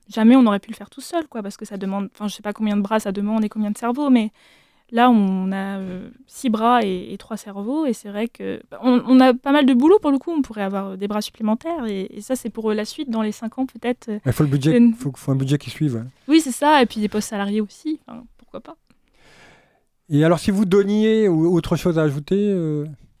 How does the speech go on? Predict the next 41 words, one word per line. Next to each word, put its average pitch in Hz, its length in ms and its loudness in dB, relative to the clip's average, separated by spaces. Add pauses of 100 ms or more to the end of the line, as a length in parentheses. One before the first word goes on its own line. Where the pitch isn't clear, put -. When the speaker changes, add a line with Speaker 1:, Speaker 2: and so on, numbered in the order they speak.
(280)
Speaker 2:
non. 143 100 -12 (1120)
Euh, 127 160 -2
si 170 440 0
vous 156 240 0
donniez 147 420 2
des 143 100 2
conseils, 127 560 -6 (420)
<laughs> - 440 -20
un 190 140 2
conseil 170 580 2
à, 123 880 -2 (840)
à, 120 600 -4
par 127 120 -2
exemple, 151 220 0
on - 20 2
va 131 60 0
prendre 131 200 -2
Tilwan, 175 460 2
euh, 151 100 0
qui 139 140 -6
va 143 100 2
monter 139 220 -2
son 139 160 -6
entreprise 147 600 0 (240)
<laughs> - 160 -18
avec 151 580 0
un 131 160 -2
copain 151 280 0
de 156 60 0
lui 170 60 0
qui - 40 -8
s'appelle 139 220 0
Mao. 143 340 2 (1160)
Quel 196 240 4
conseil 196 340 0
on 202 40 0
peut 175 120 0
donner, 180 240 2
tout - 100 -10
simplement, 143 380 0
je, 120 100 -2